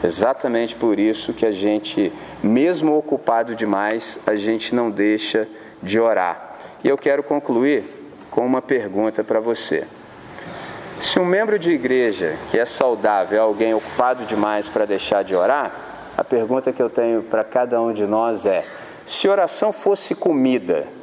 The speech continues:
quanto você pesaria? Se oração fosse comida, quanto você pesaria? Porque eu e você somos do time daqueles que estão ocupados demais para deixar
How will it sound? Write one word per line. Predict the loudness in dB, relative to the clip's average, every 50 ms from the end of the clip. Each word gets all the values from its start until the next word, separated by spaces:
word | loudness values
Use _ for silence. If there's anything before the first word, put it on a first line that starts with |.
| -20 -20 -20 -16 -4
quanto | 0 2 2 2 0 0 0
você | 0 2 2 0 0 0
pesaria? | 2 0 2 2 2 2 2 2 2 2 0 -2 -2 -6 -14 -18 -18 -20 -20 -20 -20 -20 -20 -20 -20 -20 -20 -20 -20 -18 -14 -10
Se | -4 0 2 4
oração | 4 4 2 2 0 -2 0 0 2 2 2 0 -2 -6 -10
fosse | -14 -4 0 0 0 0 0 -4 -4
comida, | -2 0 0 2 2 2 2 2 2 2 0 -2 -2 -4 -10 -18 -18 -18 -18 -20 -14 -4 0 2
quanto | 2 4 2 2 0 0 0 0 0 0 -2 -6 -8 -2
você | 0 0 0 0 -2 -2 0 2 2 2 2 -2 -6 -12 -18 -18 -8 -2 0
pesaria? | 2 2 2 2 2 2 2 2 0 -2 -2 -2 -4 -6 -10 -12 -6
Porque | -4 -4 -2 2 2
eu | 2 2
e | 2
você | 2 0 0 0 0 0 0 0
somos | -2 -2 -2 -2 0 0 0 0
do | 0 -2
time | -2 -2 -2 0 0 0 2
daqueles | 0 -2 0 0 0 0 0 -2 -4
que | -4 -4
estão | -4 -2 -2 0 0 0 -2 -6 -10 -14 -16 -16 -18 -8 -2 2
ocupados | 2 2 2 0 -2 -4 -4 -4 -2 -2 0 0 0 -2 -2 -2 -2 -2 -2
demais | 0 0 0 0 0 0 0 0 -2 -4 -4 -8 -10 -14 -16 -18 -12 -6 -2
para | -2 0 0
deixar | 0 -4 -4 -4 -2 0 0 0 0 -2 -4